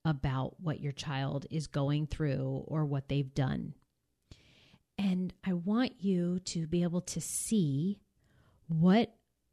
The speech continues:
is really the facts of what was going on with your child and what is the story and the drama and the added pain that your brain is offering you about what's gonna happen,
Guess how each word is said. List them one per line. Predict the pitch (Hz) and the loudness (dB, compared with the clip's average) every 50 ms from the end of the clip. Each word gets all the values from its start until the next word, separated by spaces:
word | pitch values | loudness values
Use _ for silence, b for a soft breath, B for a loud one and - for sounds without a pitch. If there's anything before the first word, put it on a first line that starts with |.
| _ _ _ _ _ - | _ _ _ _ _ 2
is | 196 170 - | 2 2 4
really | 190 180 160 160 190 196 185 185 185 190 196 190 190 | 2 0 2 4 6 6 8 8 8 8 6 6 4
the | 175 - 165 156 | 4 2 2 0
facts | - - - - - - - 170 156 165 208 - - - - - | 0 -4 -14 -20 -6 0 2 4 4 4 2 0 -2 -4 -2 2
of | 233 240 220 220 | 2 2 2 4
what | - 247 226 - | 2 2 4 4
was | 254 247 - | 2 2 2
going | - - 247 247 247 240 | 2 4 4 4 6 4
on | 240 240 247 240 | 4 4 4 4
with | 254 254 | 4 4
your | - 247 247 | 4 2 2
child | 254 - 254 240 240 240 240 240 247 240 - b b b b b b b b b | 2 2 2 2 4 4 2 2 0 -2 -4 b b b b b b b b b
and | - 190 180 180 180 170 165 | 0 0 2 2 0 0 2
what | 180 180 202 214 - - _ - | 2 4 4 2 0 -2 _ -2
is | - 196 190 185 185 175 - - | 0 2 2 2 0 -2 -4 -6
the | - 165 | -4 -4
story | 165 - - - - - - - - 175 170 175 185 190 190 196 214 226 226 - - | -4 -4 -4 -6 -6 -8 -4 0 2 4 4 4 4 4 4 4 4 2 2 0 0
and | 180 170 160 160 | -2 -2 0 0
the | 160 | 0
drama | 147 - - 160 170 165 160 165 160 170 170 175 180 196 214 214 B B B B B B B _ | 0 -2 -2 0 2 4 4 4 4 4 4 4 4 2 2 -2 B B B B B B B _
and | - 175 165 160 | 2 2 4 4
the | 170 165 - - _ _ - | 4 2 2 0 _ _ 0
added | 175 175 175 175 175 180 180 180 175 175 160 - b b b b b - | 2 4 6 6 6 8 8 6 6 4 2 -2 b b b b b -6
pain | - - - 220 214 208 185 170 156 156 160 165 - - - | -2 2 4 6 8 8 8 6 6 4 2 0 -2 -2 -2
that | - 170 160 - - | 0 2 2 0 0
your | - 160 165 170 170 170 170 | -2 0 2 2 4 4 2
brain | 147 - - 165 151 156 175 180 180 180 165 151 147 156 151 - | 2 0 -2 0 2 4 6 6 6 6 4 2 2 0 -2 0
is | - 165 160 - - - | 0 0 0 0 -2 -6
offering | - 165 170 170 - - - 156 156 147 | -2 0 0 0 0 -2 -6 -4 -2 -2
you | 147 143 139 131 - | 0 0 0 -2 -2
about | - 147 135 151 147 - - | -2 -2 -2 0 0 -2 -2
what's | - 143 143 131 - - | -2 -2 -2 -2 -4 -6
gonna | - 139 135 131 | -6 -4 -4 -4
happen, | 123 131 135 - - - - - - | -4 -6 -10 -8 -6 -8 -8 -8 -10